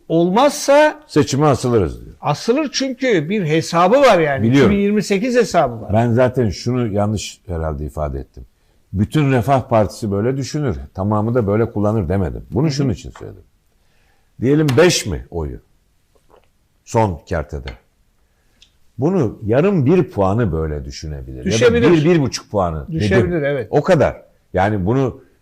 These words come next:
Speaker 2: Refah Partisi'nin bütün seçmeni için ya da Yeniden Refah'ın genel merkezi, parti politikası için demedim.
Speaker 1: Anladım.
Speaker 2: Diyelim asıldılar ama seçmenin bir, bir buçuk, iki puana belki yakını,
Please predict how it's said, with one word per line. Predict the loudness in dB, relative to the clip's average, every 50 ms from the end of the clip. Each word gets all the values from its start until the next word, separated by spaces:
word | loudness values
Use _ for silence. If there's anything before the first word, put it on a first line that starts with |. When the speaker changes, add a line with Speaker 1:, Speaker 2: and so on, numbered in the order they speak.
| _ _
Speaker 2:
Refah | -6 -6 -4 0 0 0 0 2
Partisi'nin | 2 0 0 0 -2 -6 -6 -4 -6
bütün | -4 -4 -4 -4
seçmeni | -2 -4 -6 -4 -4 -6 -6 -4 -4 -6
için | -6 -6 -8 -6 -4
ya | -4 -4 -2
da | -4
Yeniden | -4 -4 -4 -4 -4 -4 -4 -4 -4
Refah'ın | -4 -6 -4 -2 -2 -2 -2 -4 -8 -14 _ _ _ _ _ _
genel | -4 -2 0 0 0
merkezi, | 0 0 -2 -2 -4 -4 -6 -4 -4 -6 -8 -8 _
parti | -6 -6 -6 -8 -6
politikası | -4 -4 -4 -4 -6 -8 -8 -8 -6 -6 -10
için | -10 -10 -10 -6 -4
demedim. | -4 -4 -4 -4 -6 -8 -14 _ _ _ _ _ _ -14 -10
Speaker 1:
Anladım. | -8 -8 -8 -8 -8 -8 -2 2
Speaker 2:
Diyelim | 4 4 4 4 2 0
asıldılar | 0 0 2 2 2 4 4 6 6 6 4 4 2 -4 -14 _ _ _ _ _ _
ama | -4 -2 -2 -4
seçmenin | -4 -2 -2 -4 -4 -4 -4 -2 0 0 2 2 0 2
bir, | 2 2 2 4 4
bir | 4 4 4
buçuk, | 2 0 -2 -4 -4 -4 -4
iki | -4 -4 -6 -4 0
puana | 2 2 2 2 0 0 2
belki | 2 2 2 0 -4 -6 -6
yakını, | -4 -4 -6 -6 -8 -6 -6 -8 -8